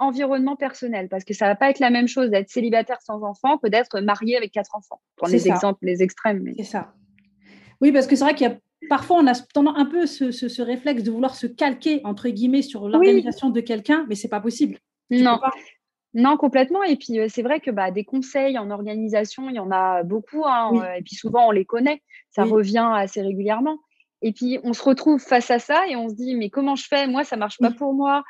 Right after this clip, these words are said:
Speaker 2: C'est
Speaker 1: Ou,
Speaker 2: ça.
Speaker 1: euh, « J'essaie d'appliquer l'organisation de la voisine, mais on est différente et, euh,
Speaker 2: Exact.
Speaker 1: et, et ça fonctionne pas. » Et du coup, on se dit, « Bon, bah, tant pis, je vais continuer comme avant. »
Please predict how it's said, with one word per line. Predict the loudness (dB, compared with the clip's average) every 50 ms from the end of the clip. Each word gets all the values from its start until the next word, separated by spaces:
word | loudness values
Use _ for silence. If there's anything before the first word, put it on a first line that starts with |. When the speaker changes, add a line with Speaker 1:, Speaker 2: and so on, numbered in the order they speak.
| -14 -10 -6 -4
Speaker 2:
C'est | -2 0
Speaker 1:
Ou, | 2
Speaker 2:
ça. | 4 4
Speaker 1:
euh, « | 4 4
J'essaie | 2 -2 -4 -4 -2 0
d'appliquer | 0 -2 -2 -4 -8 -8 -6 -2
l'organisation | -2 -2 -2 -4 -6 -8 -6 -6 -6 -6 -6 -6 -2
de | 0
la | 2 2
voisine, | 2 2 0 0 0 -2 -4 -4 -4
mais | -4 -4
on | -6 -4 -4
est | -4
différente | -4 -4 -4 -2 0 0 0 0 0 -2 -4 _ -10 -6 -2
et, | 0 2 2 2 2
euh, | 2 0 0 -2
Speaker 2:
Exact. | -2 -4 -10 -20 -20 -20 _ _ -4
Speaker 1:
et, | -2 0 0 0 0 0 -2 -2 -2 -4
et | -4
ça | -4 -4 -6
fonctionne | -6 -6 -8 -6 -6 -6 -6 -4
pas. » | 0 0 0 0 0 -4
Et | -6 -6
du | -4 -6 -6
coup, | -4 -4
on | -4
se | -2
dit, « | -4 -6 -10 -10 -16 _ -6
Bon, | -4 -2 2
bah, | 2 2 2 2
tant | 0 -2 -6
pis, | -6 -8 -10 -8
je | -8
vais | -8
continuer | -6 -8 -8 -4 -2 0 0 2
comme | 2 2 2 2
avant. » | 0 0 0 -4 -6